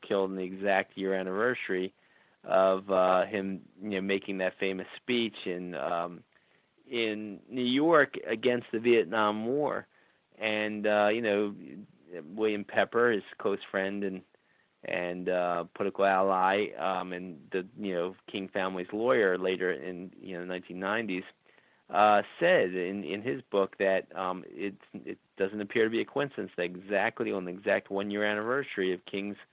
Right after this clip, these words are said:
uh, you know, speech, he's assassinated. And, uh, you know, I argue that, that in my second book, I argue that's because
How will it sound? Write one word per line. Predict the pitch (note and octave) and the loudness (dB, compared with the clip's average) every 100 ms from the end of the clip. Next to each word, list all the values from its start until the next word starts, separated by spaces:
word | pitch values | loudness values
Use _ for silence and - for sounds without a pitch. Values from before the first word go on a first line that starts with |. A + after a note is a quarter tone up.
| _ _ _ _ _ | _ _ _ _ _
uh, | - F#2+ G2 G2 G2 F#2+ - F2+ | 0 4 4 6 4 0 -6 -8
you | G#2+ | -2
know, | F#2 F2+ F#2 - | 2 2 0 -6
speech, | - C#3 A2+ - | -2 0 0 -4
he's | G2+ F#2+ G2 | -8 -6 -6
assassinated. | - B2+ C3 - F#2 F#2 F#2+ | 0 0 0 -2 0 0 0
And, | F#2+ F#2 B1+ B1 | -4 -8 -10 -10
uh, | |
you | G#2 | -8
know, | G#2 | -6
I | F2+ E2+ | -6 -2
argue | F2 F#2+ F#2 F#2 | -2 -2 -4 -2
that, | F2+ F2+ | -2 0
that | F2+ F2 - - | 0 -2 -2 -12
in | E2+ | -8
my | F2+ - | -8 -4
second | C#3+ C3+ A2 | -4 -2 -4
book, | G2 F#2+ | -2 0
I | |
argue | F2+ F#2 F2+ | 0 0 -2
that's | F#2 - _ - | -2 -4 _ -18
because | - A2 - G2 F#2 | -16 -10 -2 0 0